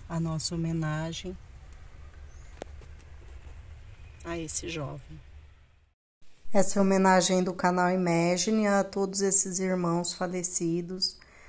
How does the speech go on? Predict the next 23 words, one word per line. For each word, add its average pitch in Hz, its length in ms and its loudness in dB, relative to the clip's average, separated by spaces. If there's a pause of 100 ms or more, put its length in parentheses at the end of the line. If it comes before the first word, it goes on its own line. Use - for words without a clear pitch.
(560)
Se - 140 4
você 220 240 8
ainda 220 220 8
não 226 120 6
deixou 226 420 6
o - 20 6
seu 240 240 8
like, 220 540 6
não 214 180 0
se 208 160 4
inscreveu, 190 760 4
por 202 200 -4
favor, 185 580 2
se 196 140 4
inscreva, 185 600 4
ative 214 520 2
as 214 100 4
notificações, 202 1000 4
nós 190 220 4
precisamos 208 1000 4
da 185 160 2
sua 175 300 4
ajuda. 180 720 0